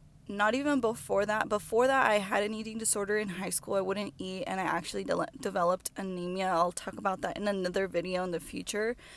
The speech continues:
Um, just kind of, like, my eating habits and shit like that, and just, like, how I got to where I am right now. Um, but this is more about physique. I will say, like, obviously, food has a big part to play.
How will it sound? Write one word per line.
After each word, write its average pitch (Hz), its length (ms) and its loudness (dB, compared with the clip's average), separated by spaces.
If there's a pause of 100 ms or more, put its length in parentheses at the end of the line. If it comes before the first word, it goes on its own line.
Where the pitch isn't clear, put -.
(380)
Um, 180 380 0
just - 160 -8
kind 196 180 -4
of, 180 80 -2
like, 170 240 0
my 165 280 -4
eating 185 200 -6
habits 185 300 -4
and 202 100 -8
shit - 160 -8
like - 140 -8
that, 107 160 -6
and - 160 -6
just, 214 180 -8
like, 214 120 -12
how 170 240 -4
I 170 60 -4
got - 200 -4
to - 100 -8
where - 180 -2
I - 60 -4
am - 180 -6
right - 140 -6
now. - 300 -4 (500)
Um, 190 540 6
but 196 400 6
this 208 120 -8
is 196 140 -6
more 180 180 -4
about 175 300 -2 (180)
physique. 196 460 -6 (480)
I 196 120 -6
will 196 180 -4
say, 180 300 0
like, 170 240 0
obviously, 165 640 -8 (360)
food 180 520 -4
has - 180 -4
a 185 40 -14 (120)
big 165 220 0
part - 280 -2
to - 80 -12
play. 170 420 -4